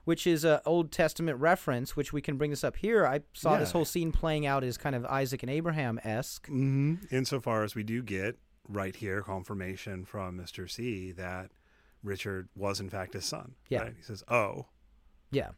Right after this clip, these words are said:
Speaker 1: So
Speaker 2: "Goodbye,
Speaker 1: Richard,
Speaker 2: my son."
Speaker 1: Richard gets
Speaker 2: <laughs>
Speaker 1: exploded with electricity, and he,
Speaker 2: Yeah.
Speaker 1: and Mister C kind of says,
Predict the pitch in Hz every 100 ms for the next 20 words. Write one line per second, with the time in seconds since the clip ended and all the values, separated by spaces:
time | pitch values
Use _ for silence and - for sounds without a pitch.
0 | - - 156 156 190 101 92 - 101 175
1 | 190 190 190 185 - 156 156 170 - 135
2 | 131 139 180 170 143 135 147 147 143 -
3 | 139 131 95 98 120 131 139 127 156 147
4 | - 165 175 165 196 202 185 185